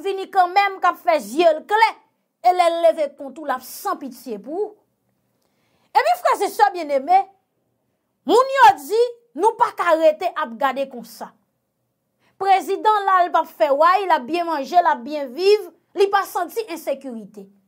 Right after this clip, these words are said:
Li pa santi kriz ekonomi. Li pa santi kriz alimantè. Puiske li nan konfò, lajan k ap antre, l ap tete yo ki te mele l ansanm avèk pèp la. Popilasyon an santi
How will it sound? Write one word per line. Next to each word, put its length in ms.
Li 160
pa 160
santi 400
kriz 400
ekonomi. 540
Li 140
pa 220
santi 480
kriz 320
alimantè. 560
Puiske 460
li 80
nan 220
konfò, 380
lajan 340
k 80
ap 160
antre, 240
l 80
ap 160
tete 380
yo 140
ki 120
te 160
mele 240
l 80
ansanm 320
avèk 300
pèp 260
la. 60
Popilasyon 720
an 80
santi 600